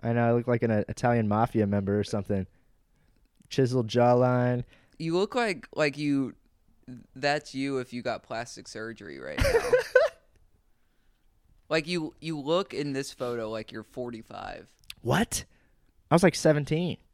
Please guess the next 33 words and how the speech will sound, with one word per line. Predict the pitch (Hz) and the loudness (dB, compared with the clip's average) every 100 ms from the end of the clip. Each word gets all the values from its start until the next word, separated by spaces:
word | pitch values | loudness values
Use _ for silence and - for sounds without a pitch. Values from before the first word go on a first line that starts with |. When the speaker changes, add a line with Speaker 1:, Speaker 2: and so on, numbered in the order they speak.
| _ | _
Speaker 2:
Jesus | - 131 147 - - | -16 -14 -14 -16 -20
Christ, | - - - 127 127 - - | -20 -20 -20 -14 -12 -12 -2
Speaker 1:
I | |
look | 127 | 0
Speaker 2:
dude. | 127 | 2
Speaker 1:
like | 107 - | 2 0
handsome | 107 110 110 | -4 -2 -4
Squidward. | - - 107 101 92 _ _ _ _ _ | -4 0 4 4 2 _ _ _ _ _
Speaker 2:
Yeah. | - 139 160 135 87 135 _ _ _ _ _ _ _ _ _ _ _ | -8 -2 0 -2 -6 -16 _ _ _ _ _ _ _ _ _ _ _
What | - 160 | -18 -14
the | 113 | -12
hell? | 123 127 156 180 - | -10 -8 -10 -12 -8
Speaker 1:
<laughs> | 135 160 | -6 -4
What | 208 - | -2 -4
the | - | -4
Speaker 2:
What | 170 | 0
Speaker 1:
hell? | 170 | 0
Speaker 2:
happened, | 202 185 - - | 0 -4 -10 -12
dude? | 107 123 165 - _ _ - | -10 -10 -12 -18 _ _ -2
Speaker 1:
I | 123 127 - - 117 | 0 0 -4 -14 0
grew | 123 143 | 6 8
a | 143 | 10
beard, | 151 180 139 98 80 - _ _ _ - | 8 8 8 6 0 -18 _ _ _ -14
sort | - 135 117 | 2 4 6
of. | 98 - 151 | 4 0 -10
Speaker 2:
No, | 151 151 | -12 -12
that's | 170 - | -18 -16
way | 110 135 | -12 -12
more | 143 101 85 | -12 -14 -16
than | 98 92 | -18 -18
a, | 82 - - _ _ - _ _ _ _ _ | -20 -20 -20 _ _ -20 _ _ _ _ _
Jesus, | 135 147 120 - | -14 -14 -14 -20
dude. | - - - | -20 -20 -20